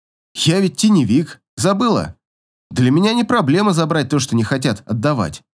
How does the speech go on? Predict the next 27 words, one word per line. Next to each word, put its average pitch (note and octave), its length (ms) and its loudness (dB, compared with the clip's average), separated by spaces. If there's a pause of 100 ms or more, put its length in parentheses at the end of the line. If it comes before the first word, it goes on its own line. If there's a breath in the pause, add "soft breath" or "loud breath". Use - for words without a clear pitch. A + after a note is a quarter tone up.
(460)
И A#2+ 80 0
все B3 320 0
же, G#2 240 -4 (560)
если G#3 320 2
ее F#3+ 180 2
предки D3+ 380 -2
крайне F3 320 0
сильны B2 560 0 (260 soft breath)
и A2+ 100 0
тебе E3+ 500 0 (300 loud breath)
не D#3+ 160 2
по F3+ 140 0
зубам». D3 580 0 (440)
«Я F#2 200 2
очень B2 260 2
упорный D3 540 0
и - 20 0
крайне B2 380 0
жадный. G#2+ 560 -2 (480)
То, G3 160 2
что G3 180 -2
принадлежит D3+ 640 0
мне, A2+ 480 0 (380)
я B2+ 240 2
никому D3 340 2
не A#2+ 140 2
отдам». F2 500 -4